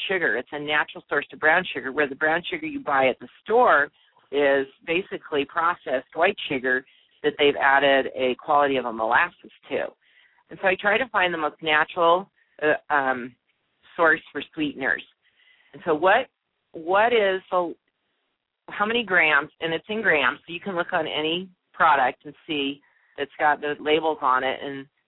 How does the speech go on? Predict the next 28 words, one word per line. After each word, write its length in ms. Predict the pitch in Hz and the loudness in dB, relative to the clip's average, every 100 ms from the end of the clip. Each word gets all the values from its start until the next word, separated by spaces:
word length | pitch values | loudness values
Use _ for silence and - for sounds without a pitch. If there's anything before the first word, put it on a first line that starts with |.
| _ _ | _ _
see 240 | 170 160 156 | -2 -2 0
the 1300 | 147 131 127 - _ _ _ _ _ _ _ - - | -2 -2 -4 -10 _ _ _ _ _ _ _ -10 -2
sugar 220 | 247 208 | 0 2
grams, 400 | 151 131 123 156 - _ - | 4 4 4 0 -10 _ -2
and 320 | 170 165 165 - _ - | 2 2 0 -12 _ -6
try 160 | 202 | -2
and 120 | 220 240 | -2 -4
stick, 280 | - 156 139 - | 0 2 2 -2
give 140 | 165 160 | -6 -4
your 100 | 196 - | -4 2
children 540 | 143 143 147 170 208 _ _ _ | 2 4 2 0 -6 _ _ _
foods 280 | 160 139 139 | 2 2 0
that 120 | 160 139 | -6 -4
have 400 | 151 147 160 214 _ - | 2 2 2 -2 _ -8
a 60 | 131 - | -8 -6
single 280 | 160 165 208 | -6 -2 -4
digits, 480 | 185 254 - - - - _ _ _ _ _ _ | -4 -6 -6 -8 -10 -20 _ _ _ _ _ _
around 340 | 156 156 156 175 - | -2 2 2 -2 -4
six 180 | 135 - - | -6 -6 -8
to 80 | 180 | 0
nine. 520 | 190 208 135 73 69 _ _ _ _ _ - | 2 2 0 -6 -14 _ _ _ _ _ -6
And 100 | 202 | -2
you're 80 | 220 | 0
gonna 220 | 285 320 | 0 -2
be 40 | 277 | -4
surprised 580 | 226 240 302 175 92 - _ _ _ _ _ | 0 2 2 0 -6 -10 _ _ _ _ _
how 280 | - 180 185 | -6 0 2
high 160 | 185 185 | 2 0